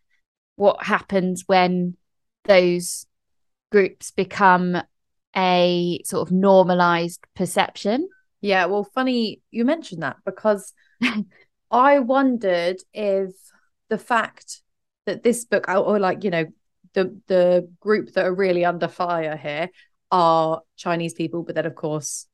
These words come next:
Speaker 2: Asian people and
Speaker 1: Yeah.
Speaker 2: anyone who might look like they're actually Chinese or whatever. Um, they are the sort of targeted group in this book. And I wondered if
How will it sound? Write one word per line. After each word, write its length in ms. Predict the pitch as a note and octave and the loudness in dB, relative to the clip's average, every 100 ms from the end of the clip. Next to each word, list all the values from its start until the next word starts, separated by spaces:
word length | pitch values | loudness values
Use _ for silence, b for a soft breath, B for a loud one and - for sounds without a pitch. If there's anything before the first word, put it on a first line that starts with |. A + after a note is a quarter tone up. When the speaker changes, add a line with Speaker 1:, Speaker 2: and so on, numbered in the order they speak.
| _ _ _ _ _ D#3+ | _ _ _ _ _ -8
Speaker 2:
Asian 320 | D3+ C#3+ C3+ | -8 -8 -12
people 500 | E3 C#3+ - D3 D3 | -10 -10 -8 -6 -6
and 260 | D#3 D3+ - _ _ _ _ | -6 -8 -14 _ _ _ _
Speaker 1:
Yeah. 60 | D#3+ | -4
Speaker 2:
anyone 340 | G3+ F#3+ D#3 | -4 -4 -8
who 160 | C#3 E3+ | -8 -6
might 220 | D3+ D3 | -6 -6
look 260 | D#3 D#3+ D#3+ | -6 -6 -6
like 140 | - | -6
they're 140 | D#3+ | -6
actually 320 | D#3 - D3+ C#3 | -8 -10 -18 -14
Chinese 460 | D#3+ D#3 D#3 D3 | -14 -12 -14 -14
or 60 | D3 | -16
whatever. 520 | D3 D3 C#3+ - F3 b b b b _ | -16 -16 -16 -14 -14 b b b b _
Um, 520 | G3 F#3 F3+ F3+ F3+ - _ _ _ _ _ _ _ _ _ G3 | 0 2 0 -2 -6 -12 _ _ _ _ _ _ _ _ _ -20
they 360 | F3+ A3 G#3+ | 0 4 4
are 140 | G3 F#3+ | 4 2
the 140 | F#3 | -2
sort 200 | F#3 - | -2 -8
of 60 | - | -8
targeted 580 | G3 F#3+ F#3 F#3 E3+ - | -2 -2 -2 -6 -10 -8
group 420 | F3+ F3 C#3+ _ _ _ _ _ | -2 -2 -4 _ _ _ _ _
in 160 | F3+ F3+ | -6 -4
this 160 | E3 - | -6 -2
book. 280 | F#3+ - - | -2 -2 -6
And 100 | G3+ | -4
I 120 | G3 | -4
wondered 580 | F#3 A#3+ C4+ C4+ C4+ C4+ - | -4 -4 -2 -2 -6 -10 -6
if 300 | A#3 A3 | -4 -4